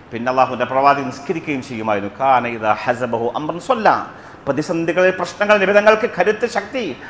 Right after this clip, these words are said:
നിസ്കാരമായിരുന്നു. വല്ലാത്തൊരു ആത്മീയ അനുഭൂതിയാണ്. അത് ഹൃദയ സാന്നിധ്യത്തോടുകൂടി, ഭക്തിയോടുകൂടി നിസ്കരിക്കപ്പെടുമ്പോൾ നമുക്ക് അവാച്യമായ, വിവരിക്കാൻ കഴിയാത്ത അനുഭൂതിയും ആത്മശക്തിയും ലഭിക്കും. അതാണ് നിസ്കാരത്തിൻ്റെ ഫലം.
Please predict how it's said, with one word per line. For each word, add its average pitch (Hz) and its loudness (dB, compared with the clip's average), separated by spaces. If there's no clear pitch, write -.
നിസ്കാരമായിരുന്നു. 110 -2
വല്ലാത്തൊരു 165 -2
ആത്മീയ 143 0
അനുഭൂതിയാണ്. 120 -6
അത് 123 0
ഹൃദയ 139 2
സാന്നിധ്യത്തോടുകൂടി, 180 -2
ഭക്തിയോടുകൂടി 214 2
നിസ്കരിക്കപ്പെടുമ്പോൾ 175 2
നമുക്ക് 143 0
അവാച്യമായ, 131 6
വിവരിക്കാൻ 170 4
കഴിയാത്ത 143 0
അനുഭൂതിയും 170 0
ആത്മശക്തിയും 156 0
ലഭിക്കും. 185 -4
അതാണ് 160 0
നിസ്കാരത്തിൻ്റെ 208 2
ഫലം. 220 2